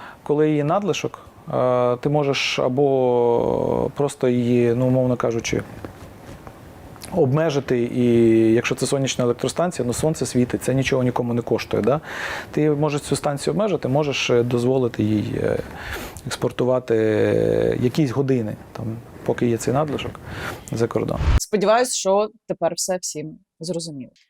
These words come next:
Speaker 2: Напишіть в коментарях, як ви порадите зі світлом, чи є воно у вас сьогодні у вашому регіоні, і яким чином живете, підлаштовуєтесь під, е, графіки, як взагалі живе країна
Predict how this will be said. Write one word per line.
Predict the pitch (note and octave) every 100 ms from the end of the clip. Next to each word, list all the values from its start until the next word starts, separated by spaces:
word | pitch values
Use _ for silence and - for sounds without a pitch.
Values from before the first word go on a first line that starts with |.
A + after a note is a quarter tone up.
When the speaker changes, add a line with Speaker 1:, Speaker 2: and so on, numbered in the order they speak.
| -
Speaker 2:
Напишіть | A3+ A#3 C#4+ D4
в | -
коментарях, | C4+ B3+ C4 B3 C#4 D4+ - _ -
як | F#3+ A#3 A#3
ви | B3+ A#3+
порадите | G#3 G#3+ G3+
зі | G#3 G#3
світлом, | A3 A#3+ C4 A#3 F#3+ D3 _
чи | - A3+
є | A#3+
воно | A3 G3+ G3
у | F3+
вас | G3 A3 -
сьогодні | F#3+ G3+ G#3+ E3 E3 C3+ -
у |
вашому | F3+ G3+ - F#3+
регіоні, | F#3 F#3+ G#3+ B3 E4 B3 G3+ _ _ _ _
і | G#3+ A3+ A3+ G3+
яким | F3+ A3+ - C4+ C4
чином | - A#3 A#3 A3 G3+ F3+ E3
живете, | F3 G3+ G#3 A3 -
підлаштовуєтесь | G3+ F#3 G3+ - A3+ A3+ G3+ F#3 E3+ E3 - -
під, | E3+ _ E3+
е, | D#3+ D3+ - -
графіки, | G3+ F#3+ - D#3+ - - _ _ _
як | F3+ G#3
взагалі | F#3 G3+ G#3+ G#3 E3+ C#3+ _
живе | D#3+ G3 F#3+ F3 D3+
країна | F#3+ F#3 G3 A#3+ F#3+